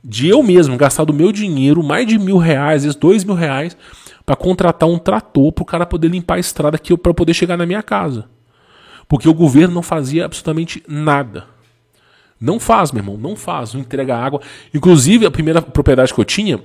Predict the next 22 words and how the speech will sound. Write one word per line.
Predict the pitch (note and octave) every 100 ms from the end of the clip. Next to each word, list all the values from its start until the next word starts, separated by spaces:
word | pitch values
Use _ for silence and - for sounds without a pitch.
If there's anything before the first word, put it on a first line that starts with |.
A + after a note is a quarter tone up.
| -
o |
governo | B2 A#2+ C3
entregava | D#3 E3 F3 G3+
água. | F3+ D3+ A2+ G2 _ _ _ _ _ _ _
Né? | A2+
É, | B2 A#2+ A2 A#2 A#2+
é, |
as | A2+ A2+
primeiras | C#3 C3 C#3 A#2
águas | A#2+ B2
que | A#2
eu |
peguei | B2+ A2+ B2
ali | A#2 C3+
antes | C#3
do, | B2 B2
de, | G#2+ A2 A2
de | G2+
fazer | - A#2 A2
poço | - A2+ C3+
era | A3 A#3
deles. | F#3+ D#3+